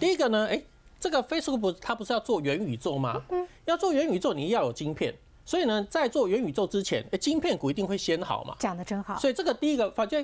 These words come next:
Speaker 1: 我卖军火的总比这个打仗的好，
Speaker 2: 嗯。
Speaker 1: 对不对？所以呢，我们可以看到A M D跟nvidia就是资金流向的一个方向。
Speaker 2: 所以呢，没晶片没宇宙，先有晶片才有宇宙，当然买晶片。
Speaker 1: 对，没错。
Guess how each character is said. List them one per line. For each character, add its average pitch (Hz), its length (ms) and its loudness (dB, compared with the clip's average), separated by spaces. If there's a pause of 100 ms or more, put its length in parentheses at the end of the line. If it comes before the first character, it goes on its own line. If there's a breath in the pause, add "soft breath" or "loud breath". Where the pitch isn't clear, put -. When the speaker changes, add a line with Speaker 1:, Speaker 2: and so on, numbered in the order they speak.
(120)
Speaker 1:
我 151 180 2
卖 240 280 2
军 247 280 0
火 127 160 2
的 127 120 -2
总 214 260 -2
比 123 220 -2
这 202 100 -2
个 175 100 2
打 113 240 -4
仗 165 200 -2
的 127 80 0
好， - 180 -6 (160)
Speaker 2:
嗯。 247 560 6
Speaker 1:
对 180 100 0
不 196 60 2
对？ - 80 2
所 254 160 2
以 247 40 0
呢， 208 140 4
我 151 80 -2
们 156 80 0
可 - 80 -2
以 254 60 2
看 233 100 0
到 - 100 -6
A 226 120 4
M 170 80 -2
D 196 160 0
跟 202 140 -2
nvidia 190 420 2
就 180 140 -2
是 180 60 -2
资 202 200 -2
金 202 180 2
流 143 200 2
向 156 180 0
的 127 80 -2
一 135 60 -4
个 135 100 0
方 151 180 0
向。 175 160 0 (240 soft breath)
Speaker 2:
所 - 160 2
以 320 100 4
呢， 226 180 0
没 233 320 4
晶 403 260 2
片 370 420 0
没 233 220 2
宇 254 220 2
宙， 240 320 2 (200 loud breath)
先 427 220 2
有 359 140 2
晶 359 260 0
片 349 180 2
才 254 140 -2
有 277 160 4
宇 233 160 0
宙， 254 240 2
当 - 160 2
然 156 140 2
买 185 100 -2
晶 240 180 0
片。 247 200 2
Speaker 1:
对， - 100 -10
没 156 140 2
错。 - 280 0